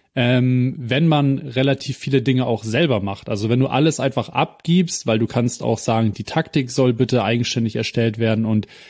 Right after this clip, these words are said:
der Co-Trainer stellt dir zur Not auch die, die Spieler auf und, äh, macht eigentlich alles für dich. Ähm, dann geht es wahrscheinlich irgendwie, aber, ähm, ansonsten würde ich sagen, ist es dadurch, dass es so komplex ist, ein schweres Spiel. Und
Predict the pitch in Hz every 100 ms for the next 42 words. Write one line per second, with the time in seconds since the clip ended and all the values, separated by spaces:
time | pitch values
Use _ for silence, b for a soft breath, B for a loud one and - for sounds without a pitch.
0 | B 107 - 135 123 - 123 120 - 135
1 | 127 120 - 123 123 113 - 117 107 110
2 | 110 - 175 190 139 104 131 135 131 131
3 | 117 110 104 113 107 113 120 - - 120
4 | 120 110 - 139 151 - - 98 160 202
5 | B B B B B B 123 120 113 -
6 | 131 120 170 208 - 165 165 165 156 156
7 | 143 139 131 123 123 123 120 120 117 120
8 | 117 - 113 143 160 170 143 - 131 135
9 | 135 123 - 135 127 135 - _ 139 160
10 | 160 139 - 123 - 127 - 120 - 120
11 | 113 110 - - 147 165 160 - 147 147
12 | 143 B B B B _ 127 120 123 120
13 | 120 120 107 -